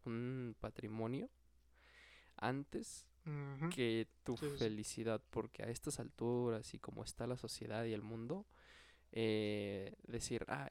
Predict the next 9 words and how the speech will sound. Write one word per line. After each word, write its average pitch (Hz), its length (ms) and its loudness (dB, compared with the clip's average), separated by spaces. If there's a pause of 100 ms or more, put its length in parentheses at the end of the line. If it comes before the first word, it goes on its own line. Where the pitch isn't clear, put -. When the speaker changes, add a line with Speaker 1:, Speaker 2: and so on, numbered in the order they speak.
(100)
Speaker 1:
yo 135 100 0
estudio 147 380 2
esto 135 260 0
porque - 280 -8
me 101 120 -2
gusta 123 320 0
y 113 60 -2
me 101 140 -6
llena", 143 420 -2